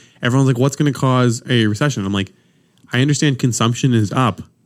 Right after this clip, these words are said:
but if the stuff is not there to be consumed,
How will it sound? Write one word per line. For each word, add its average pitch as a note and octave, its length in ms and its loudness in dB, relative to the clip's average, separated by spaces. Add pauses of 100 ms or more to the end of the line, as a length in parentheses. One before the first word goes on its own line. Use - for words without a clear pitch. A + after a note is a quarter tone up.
(120)
but G#2 160 -2
if A#2 280 -2
the G#2+ 200 -4
stuff C#3 420 -2
is B2+ 200 -6
not A#2 220 -2
there B2 260 2
to G#2 160 -4
be G#2 160 -2
consumed, G#2 720 0